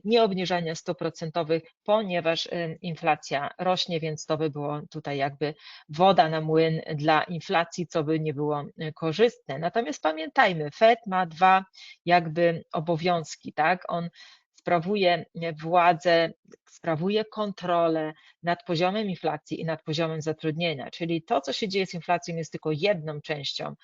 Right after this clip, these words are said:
połową jego, e, zadania. Drugą połową jest stan zatrudnienia i tu już sytuacja nie wygląda wesoło, ponieważ, e, mamy rosnący poziom, e, bezrobocia.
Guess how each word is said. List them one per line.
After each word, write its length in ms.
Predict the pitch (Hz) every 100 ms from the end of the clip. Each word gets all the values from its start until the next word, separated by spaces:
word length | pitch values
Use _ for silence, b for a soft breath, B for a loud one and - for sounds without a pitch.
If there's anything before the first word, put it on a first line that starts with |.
| _
połową 580 | - 170 202 190 156 147
jego, 360 | 156 156 151 - -
e, 260 | 156 151 156
zadania. 640 | 170 151 147 139 147 233
Drugą 460 | 202 196 262 277 208 -
połową 480 | 175 160 147 214 214
jest 360 | 170 - -
stan 280 | - 165 156
zatrudnienia 680 | 160 156 175 175 208 160 139 -
i 100 | -
tu 180 | -
już 140 | 320 -
sytuacja 560 | 240 226 202 202 196
nie 140 | 180 175
wygląda 500 | 175 170 165 160 151 _
wesoło, 520 | 156 185 262 165 - - B B B _
ponieważ, 540 | 196 202 202 202 - -
e, 180 | 185 180
mamy 440 | 202 202 202 190 -
rosnący 600 | 180 185 - 214 214 190
poziom, 400 | - 180 175 165 -
e, 240 | 170 165 165
bezrobocia. 720 | 202 185 185 147 147 -